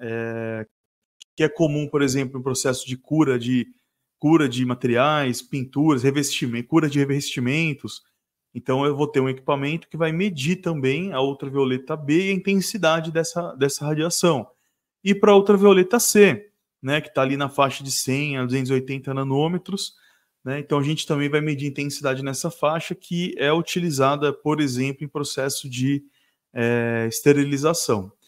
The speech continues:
Então, na prática, como que a gente faz o uso desses medidores?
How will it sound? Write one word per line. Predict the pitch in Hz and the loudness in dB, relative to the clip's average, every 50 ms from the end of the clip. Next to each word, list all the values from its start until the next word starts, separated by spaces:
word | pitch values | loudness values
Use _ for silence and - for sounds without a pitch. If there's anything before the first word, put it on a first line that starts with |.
| _ _ _ _ _ _ _ _ | _ _ _ _ _ _ _ _
Então, | - 170 185 | 2 4 6
na | 220 220 | 6 4
prática, | 220 - 160 170 208 226 202 - - 147 | 4 4 4 6 6 4 2 0 -2 0
como | - 180 185 196 | 0 0 -2 -2
que | 190 - | -2 -2
a | 220 | -4
gente | 202 - | -4 -4
faz | - - 180 175 175 160 151 | 0 0 2 2 2 0 0
o | 156 | 2
uso | 165 170 165 151 | 2 2 0 0
desses | 151 156 151 - | -2 -4 -4 -4
medidores? | - 151 151 147 151 151 135 135 131 127 110 104 - - - | -6 -6 -6 -6 -8 -4 0 2 4 4 2 0 -4 -10 -16